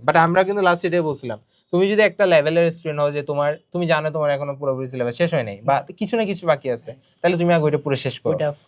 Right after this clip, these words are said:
Speaker 1: শেষ করে তুমি
Speaker 2: ইয়েটা
Speaker 1: কন্টিনিউয়াস
Speaker 2: শেষ
Speaker 1: তার
Speaker 2: করতে
Speaker 1: সাথে
Speaker 2: হবে।
Speaker 1: এক্সাম দিতে থাকো।
Speaker 2: হ্যাঁ।
Speaker 1: এটা কিন্তু একটা ভালো ইয়া ছিল। So,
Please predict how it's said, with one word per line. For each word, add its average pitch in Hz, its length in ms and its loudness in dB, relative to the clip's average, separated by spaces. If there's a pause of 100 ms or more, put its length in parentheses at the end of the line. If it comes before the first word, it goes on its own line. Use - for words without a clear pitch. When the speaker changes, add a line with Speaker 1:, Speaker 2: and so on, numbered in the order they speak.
Speaker 1:
শেষ 190 180 4
করে 240 140 8
তুমি 262 120 6
Speaker 2:
ইয়েটা 220 160 4
Speaker 1:
কন্টিনিউয়াস 170 280 4
Speaker 2:
শেষ - 40 -4
Speaker 1:
তার 160 100 4
Speaker 2:
করতে - 60 -10
Speaker 1:
সাথে 156 140 0
Speaker 2:
হবে। 143 60 4
Speaker 1:
এক্সাম 131 220 -4
দিতে 120 200 -6
থাকো। 117 240 -6
Speaker 2:
হ্যাঁ। - 400 -18
Speaker 1:
এটা 151 100 2
কিন্তু 175 140 4
একটা 165 120 2
ভালো 139 240 4
ইয়া 127 180 6
ছিল। 117 260 -6
So, 160 240 4